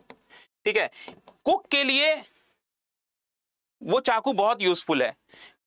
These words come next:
कुक के लिए भी, और जो मर्डरर है, जो किलर है, उसके लिए भी यूजफुल है, लेकिन किलर के लिए मॉरलिटी कुछ भी ध्यान में नहीं रखती है, वो तो just किसी को मारने के लिए है।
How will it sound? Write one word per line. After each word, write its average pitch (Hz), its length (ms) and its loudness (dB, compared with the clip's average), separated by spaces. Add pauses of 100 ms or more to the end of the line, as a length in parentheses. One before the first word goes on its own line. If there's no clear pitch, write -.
(380)
कुक - 140 -2
के 254 140 2
लिए 247 140 0
भी, 277 200 -2 (260)
और 247 120 2
जो 302 140 2
मर्डरर 254 560 0
है, 151 260 0 (400)
जो 196 100 2 (120)
किलर 233 260 2
है, 147 220 0 (560)
उसके 262 260 0
लिए 269 180 2
भी 247 120 0
यूजफुल 208 500 0
है, 160 60 -2
लेकिन 220 260 0 (220)
किलर 247 280 2
के 311 180 0
लिए 294 300 0 (800)
मॉरलिटी 254 540 0
कुछ 254 200 -2
भी 247 120 2
ध्यान 190 240 0
में 185 120 -2
नहीं 156 120 0
रखती 127 320 -4
है, 117 160 -10 (320)
वो 202 100 2
तो 262 120 0
just 240 220 -2
किसी 226 260 -4
को 226 100 0
मारने 185 320 0
के 202 120 -4
लिए 170 160 2
है। 151 60 0